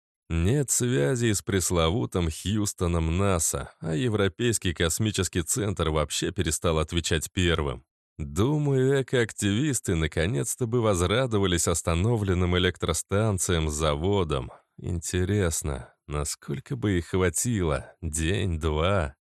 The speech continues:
без интернета, горячей воды и прочего.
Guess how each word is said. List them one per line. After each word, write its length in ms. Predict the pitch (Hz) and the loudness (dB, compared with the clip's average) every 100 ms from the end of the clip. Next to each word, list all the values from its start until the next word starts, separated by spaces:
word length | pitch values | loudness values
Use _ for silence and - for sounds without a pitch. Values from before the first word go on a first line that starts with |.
| _ | _
без 360 | 127 110 104 87 | -4 0 0 2
интернета, 920 | 90 80 90 82 82 98 123 92 87 | 0 0 0 2 2 0 -2 -2 -4
горячей 680 | 76 92 90 104 82 - 85 | 0 0 2 2 0 0 0
воды 560 | 78 73 78 104 82 | 0 -2 -2 -2 0
и 60 | 73 - | -4 -2
прочего. 800 | 85 82 87 78 - 71 65 | -2 0 0 -2 -2 -4 -4